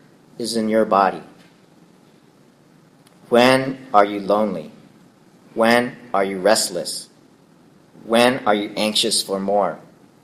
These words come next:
for resolution, for closure? What do your bodies turn to? And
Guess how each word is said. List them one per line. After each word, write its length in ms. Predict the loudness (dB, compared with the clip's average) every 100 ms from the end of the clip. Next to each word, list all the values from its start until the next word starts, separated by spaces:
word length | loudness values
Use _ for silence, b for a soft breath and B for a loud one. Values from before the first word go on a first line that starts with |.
| _ -20 _ _ -10
for 180 | -8 -4
resolution, 760 | -4 -4 -8 -10 -10 -12 -14 -20 -20 -14
for 120 | -14
closure? 540 | -10 -6 -6 -6 -14 -16 _ _ _ _ _ _ _ _ _ _ _ _ _ _ _ _ -4
What 280 | 2 2 2
do 60 |
your 160 | -2 -2
bodies 580 | 2 4 4 4 -6 -10
turn 380 | -12 -10 -10 -10
to? 300 | -12 -12 -16 -20 _ _ _ _ _ _ _ _ _ _ _ _ _ _ _ _ _ _ _ _ _ _ _ _ _ _ _
And 580 | -12 -8 -8 -10 -12 -16